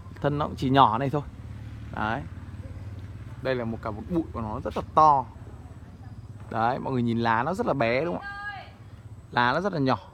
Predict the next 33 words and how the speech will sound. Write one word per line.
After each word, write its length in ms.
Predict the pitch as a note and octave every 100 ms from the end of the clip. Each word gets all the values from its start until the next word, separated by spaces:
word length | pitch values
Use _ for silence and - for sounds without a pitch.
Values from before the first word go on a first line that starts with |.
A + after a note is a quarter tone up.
| - -
nên 200 | C3+ C3+
là 380 | A#2+ A2 A2 G#2+
không 320 | - D3 C3+
thể, 420 | B2+ G2+ G#2+ G#2
ờ, 280 | G#2 G#2 G#2+ - - - - - - -
ờ, 800 | A2+ A2 G#2+ G#2+ G#2 G#2+ G#2+ G#2 A2 - - - - - - - - - - - - - - - - -
ờm, 920 | A#2 A2 G#2+ G#2+ G#2 G#2+ G#2 G#2 G#2+ G#2+
gọi 180 | A2
là 240 | G#2+ G#2 G#2+
gì 120 | A2
nhỉ? 100 | G#2 - - - - -
Nhận 140 | E3+ -
diện 300 | D3 G3 D3+
ra 180 | D#3+ C#3+
được 140 | A#2 -
từ 80 | C3
cái 80 | A2+
tam 160 | C3+ A#2+
bảo 100 | G#2
sắc 240 | - -
hay 100 | C#3
là 60 | A#2+
quế 220 | A#2 A2+
ở 60 |
đây. 120 | C#3 B2 - - - - - - - - - - - - - - - - -
Đấy, 260 | A#2 A2 C#3
mọi 100 | C#3
người 100 | A#2
nhìn 180 | A2 A2
ạ, 60 | - - - -
lá 240 | A2+ A#2+
rất 140 | G3+
nhỏ. 140 | F3